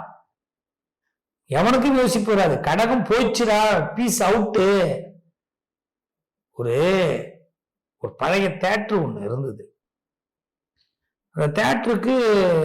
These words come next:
மக்கள் போவே மாட்டாங்க, ரொம்ப இதாயிடுச்சு. இன்னைக்கு அந்த தியேட்டர் வாசல்ல காரு, பங்களா,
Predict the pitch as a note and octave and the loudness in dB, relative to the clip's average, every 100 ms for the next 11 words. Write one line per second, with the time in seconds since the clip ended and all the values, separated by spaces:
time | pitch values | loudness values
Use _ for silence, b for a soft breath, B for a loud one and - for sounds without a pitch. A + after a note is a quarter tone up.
0 | C#3+ C#3+ - - D#3+ E3 B3+ G#3+ D#3+ G3 | 0 -4 -10 -6 -4 -2 0 0 -2 0
1 | A#3+ B3 F3+ - - - - _ D#3+ F#3 | 0 2 0 -2 -6 -12 -18 _ -4 0
2 | A3 G#3+ F#3 F#3+ E3+ C#3 - - _ _ | 0 0 -2 -2 -4 -8 -12 -18 _ _
3 | _ _ _ _ _ _ _ _ b b | _ _ _ _ _ _ _ _ b b
4 | b b F#3 A3+ C#4 G#3+ D4 C#4+ A3 D3+ | b b -2 0 2 2 0 0 -2 -2
5 | A3 B3+ C4 B3 G3 G3 G#3 F3+ G#3 B3 | -2 -2 0 0 2 0 -2 -2 -2 -4
6 | - D#3+ E3+ F#3+ F#3+ G#3 A3+ G3+ D#3 E3+ | -6 -4 -2 -2 -2 -2 -2 -2 -4 -4
7 | F3+ | -4